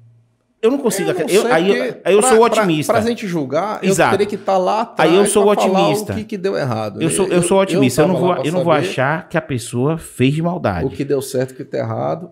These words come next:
Speaker 2: Eu acho assim, sinceramente, se for da minha opinião, Fredo, a minha opinião, Patrick Monteiro. O pessoal fala Patrick, mas é, minha mãe batizou Patrick, né?
Speaker 1: E eu chamando de
Speaker 2: É,
Speaker 1: Patrick desde o início.
Speaker 2: é. Mas pode chamar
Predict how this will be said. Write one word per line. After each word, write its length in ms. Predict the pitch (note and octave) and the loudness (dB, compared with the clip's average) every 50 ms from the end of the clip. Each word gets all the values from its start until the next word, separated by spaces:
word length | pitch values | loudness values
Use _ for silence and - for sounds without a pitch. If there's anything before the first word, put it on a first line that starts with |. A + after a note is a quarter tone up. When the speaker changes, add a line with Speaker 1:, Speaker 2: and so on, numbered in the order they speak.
| _ _ | _ _
Speaker 2:
Eu 240 | - F#3+ G3+ G3 G3 | 0 0 2 2 2
acho 240 | F#3+ F#3+ F#3+ - G#3 | 0 -2 -4 -6 -10
assim, 340 | E3+ - - - G2 G2+ G#2 | -12 -12 -12 -14 -14 -14 -14
sinceramente, 760 | - - F#3 F#3 - - F3+ F3 D3 B2+ B2+ B2+ C#3 D3 - | -12 -8 -8 -8 -6 -4 -4 -4 -4 -4 -4 -6 -6 -8 -10
se 140 | - - B2+ | -12 -14 -14
for 180 | - - D3 D3+ | -12 -10 -8 -6
da 140 | C#3 C#3 B2+ | -4 -4 -4
minha 300 | A#2+ C3 D#3+ G3+ A3+ A3 | -4 -6 -6 -6 -8 -8
opinião, 520 | A3+ A3+ - A3 G#3 G3 D3+ A#2+ A2 G#2 G#2+ | -10 -12 -12 -12 -10 -8 -8 -8 -8 -10 -12
Fredo, 340 | - - C3+ B2+ A#2 - - _ | -14 -14 -14 -14 -14 -16 -16 _
a 160 | - C3 B2 | -6 -6 -4
minha 240 | A2 A2 C3 D3+ F3+ | -4 -4 -6 -8 -8
opinião, 540 | F3+ - A3 G#3+ G#3 C#3+ A2+ G#2 F#2+ E2 - - _ _ _ _ _ _ _ _ _ _ _ _ _ _ _ _ | -8 -8 -8 -8 -6 -6 -8 -10 -12 -16 -20 -20 _ _ _ _ _ _ _ _ _ _ _ _ _ _ _ _
Patrick 380 | - G#2+ A2+ B2+ B2 - - - | -6 -4 -4 -4 -4 -6 -12 -10
Monteiro. 560 | D#3+ E3+ E3+ E3 - - G2+ G2+ G2+ F#2+ - - | -8 -8 -8 -8 -8 -10 -8 -8 -8 -10 -12 -16
O 140 | - _ | -18 _
pessoal 220 | - A#2+ - C#3 B2 | -14 -12 -10 -10 -8
fala 160 | - C3+ B2+ | -6 -6 -6
Patrick, 400 | B2 C#3 A#2+ - B2 C3 B2+ B2+ | -6 -8 -10 -8 -8 -10 -10 -8
mas 160 | C3+ C#3+ C#3+ | -10 -10 -8
é, 80 | C#3+ C#3 - | -8 -10 -10
minha 160 | - A#2+ B2 A#2 | -8 -8 -6 -6
mãe 160 | A#2 A#2+ B2 | -6 -6 -6
batizou 400 | C3+ C3+ B2+ B2 B2 B2+ B2+ B2 | -6 -8 -8 -8 -10 -8 -10 -10
Patrick, 420 | B2 - F#2+ F#2 B2 - - - | -10 -12 -12 -12 -12 -16 -16 -16
né? 140 | A2 C3 - - _ _ _ _ _ _ _ _ _ _ _ - | -16 -16 -16 -18 _ _ _ _ _ _ _ _ _ _ _ -4
Speaker 1:
E 120 | C3 B2+ C#3 | -2 -2 -2
eu 60 | C#3 | 0
chamando 260 | - A2 C#3+ D3 C#3+ | 0 2 2 2 2
de 80 | B2 A#2+ | 2 2
Speaker 2:
É, 20 | |
Speaker 1:
Patrick 320 | B2 B2+ B2 B2 C3+ B2+ | 2 2 2 2 0 0
desde 220 | A#2+ C3 D3 D3 E3 | 2 0 0 2 2
o 40 | D#3 | 2
início. 300 | C3+ A2 G2 F#2+ A#2 A2 | 2 2 2 0 0 -2
Speaker 2:
é. 260 | G#2+ G#2 G#2+ A2+ - - - - - - | -2 -4 -6 -10 -12 -16 -20 -20 -20 -12
Mas 140 | - C3+ C#3 | -10 -8 -4
pode 180 | - F3 F3 | -4 -4 -4
chamar 440 | - A#3 F3+ C#3 A2 G2+ G2 G#2+ - | -4 -6 -4 -4 -6 -8 -8 -12 -16